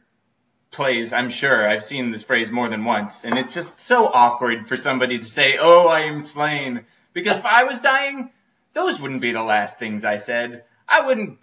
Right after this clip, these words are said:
I, I, it seems like it's more for the audience or more of a stage direction hint.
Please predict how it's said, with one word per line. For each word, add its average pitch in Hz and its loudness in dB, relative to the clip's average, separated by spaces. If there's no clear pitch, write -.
I, 190 4
I, 135 -4
it 180 -4
seems 254 -2
like 185 2
it's 165 -4
more 156 0
for 143 -2
the 139 -4
audience 131 2
or 131 2
more 139 2
of 120 0
a 120 -2
stage 123 -6
direction 131 -2
hint. 120 -6